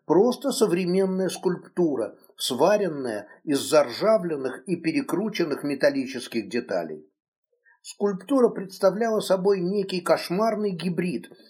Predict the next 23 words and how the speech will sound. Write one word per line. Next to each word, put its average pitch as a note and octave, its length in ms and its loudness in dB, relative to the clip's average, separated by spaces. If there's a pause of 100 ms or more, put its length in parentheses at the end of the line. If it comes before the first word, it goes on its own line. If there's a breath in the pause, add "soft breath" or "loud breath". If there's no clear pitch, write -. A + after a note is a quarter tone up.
(100)
между E3 400 2
двухголовой D3+ 880 2
бойцовской C3+ 800 -2
собакой D3 720 0 (380 soft breath)
и F3 140 0
ведущим F3 640 0
телевизионных D3+ 880 0
новостей. A2+ 680 -2 (640)
Ей-богу, G#3 840 2
знакомая G#3+ 720 -2
морда. C4 560 -2 (180 soft breath)
Не E3 140 0
помню A#3 380 0
только, F#3+ 460 -2 (120)
на D#3 120 -2
каком F#3 340 2
канале F#3+ 440 2
он G3 160 4
новости C#3+ 400 -2
ведёт. G2 500 -6 (680)
Где D3+ 320 -2
я F#3 100 0
нахожусь? G#3+ 720 -4